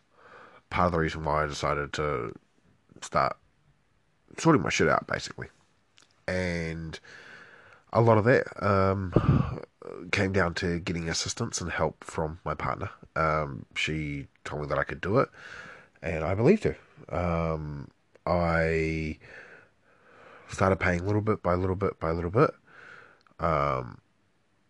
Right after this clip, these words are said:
and I know at the start of the episode, I started talking about how I sort of paid off eighteen thousand in one, one year off this one debt. And that, that is correct, but when you look at it totally, I actually ended up paying about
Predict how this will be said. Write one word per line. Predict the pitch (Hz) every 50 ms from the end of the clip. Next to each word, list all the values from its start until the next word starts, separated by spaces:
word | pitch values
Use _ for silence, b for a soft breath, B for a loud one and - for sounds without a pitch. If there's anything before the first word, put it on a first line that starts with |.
| _ _ _ _ _ _ _ _ _ _ _ _ -
and | 95 95 90 90 85 82 82 82 82 80 78 - - - _ _ _ - - - - - 78
I | 85 101
know | 101 98 90 87
at | 71 -
the | 95
start | - - - 92 90 85
of | 76
the | 78 78 78
episode, | 78 - - - 78 76 76 76 71 71 -
I | - 76 73 73 73 73 71
started | - - - 73 76 71
talking | - - 73 71 73 73
about | 69 73 71 - -
how | - 64 67 71
I | 73 71 71
sort | - - 71 71
of | 69 -
paid | - 78 73 71
off | 69 - - -
eighteen | 73 78 76 - 73 71 71 71
thousand | - - 76 71 73 73 - 73 69
in | 69 69 73 76
one, | 73 71 69 69 67 - B B B B B B B B B B B B B B _
one | - 87 82 80
year | 69 78 92 92 80 - - -
off | - - - -
this | 85 82 -
one | - - 73 71 67 73
debt. | - 101 95 - -
And | 82 80
that, | 78 78 55 -
that | 87 113 104
is | 80 73 -
correct, | - - 67 92 123 110 - - - - - -
but | - 73 64 - - _ _ _ _ -
when | 82 98 92 85
you | 80
look | 82 - -
at | 78 -
it | - -
totally, | - - 101 151 170 151 92 73 73 73
I | 71 69 -
actually | - - - 76 71 - _ _ _ _ _ - -
ended | - 76 69 62
up | - -
paying | - 69 69 69 71
about | 67 64 65 58 50 50 -